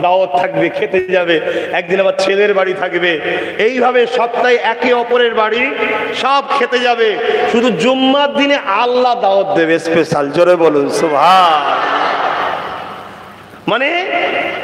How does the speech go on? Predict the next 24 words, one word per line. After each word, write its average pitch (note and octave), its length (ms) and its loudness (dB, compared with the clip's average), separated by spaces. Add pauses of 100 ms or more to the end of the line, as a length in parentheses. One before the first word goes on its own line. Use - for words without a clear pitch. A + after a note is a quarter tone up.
(400)
জান্নাতের C#4+ 580 2
ভেতরে A#3+ 340 0
সবই B3 280 0
তো E4 100 0
আল্লাহর, C4 340 0 (600)
special D#4 680 0
করে D#4+ 160 2
আবার C4 280 2
ওই A#3+ 120 2
দিন A#3+ 140 2
আল্লাহ A3 360 2
দাওয়াত G#3 300 0
দেবে, A3+ 280 2
দস্তরখান G#3 540 0
হবে, A3 340 2 (440)
বিশাল A#3+ 540 0
শান A#3 280 -2
শওকাতের A3 520 0
সঙ্গে A3 340 0
ভুরেরা G#3+ 540 0 (100)
খাদ্য G3 380 0 (360)
খাবার G3+ 420 0
ready G3+ 220 0
করবে। A3+ 480 0